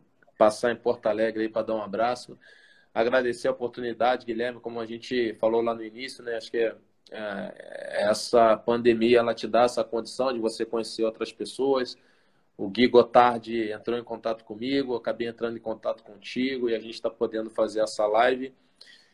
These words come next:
E eu acho que é importante porque, é, a gente consegue contar um pouquinho da nossa história também pra muita gente que, às, às vezes, era, era muito pequeno, é, às vezes não conheceu muito a história e, às vezes, quem já conheceu também poder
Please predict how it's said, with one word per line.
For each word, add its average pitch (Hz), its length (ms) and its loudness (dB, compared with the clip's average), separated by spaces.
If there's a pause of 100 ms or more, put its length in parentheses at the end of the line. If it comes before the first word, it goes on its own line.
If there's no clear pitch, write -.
(240)
E 113 180 -2
eu 110 140 2
acho 117 140 -2
que - 80 -6
é 123 40 -2
importante 123 640 -4
porque, 120 500 0 (580)
é, 107 440 -8
a 101 60 -2
gente 107 220 -4
consegue 113 300 0
contar 113 260 0
um 110 60 0
pouquinho 110 280 -4
da 110 120 2
nossa 110 260 -4
história 107 300 0
também 107 300 -8
pra 113 200 0
muita 110 340 -2
gente 110 260 -10
que, 104 340 -2 (560)
às, 92 260 2
às 98 160 -4
vezes, 117 160 4
era, 120 280 8
era 113 240 2
muito 120 240 -4
pequeno, 156 640 2 (680)
é, 110 440 -2
às 107 100 -8
vezes 117 180 -4
não 123 100 -10
conheceu 131 520 0
muito 127 260 -4
a 117 40 6
história 135 680 2 (140)
e, 117 300 -6
às 110 140 -4
vezes, 120 160 -8
quem 123 180 -6
já 123 180 2
conheceu 120 540 -4
também 117 320 -8
poder 117 640 -4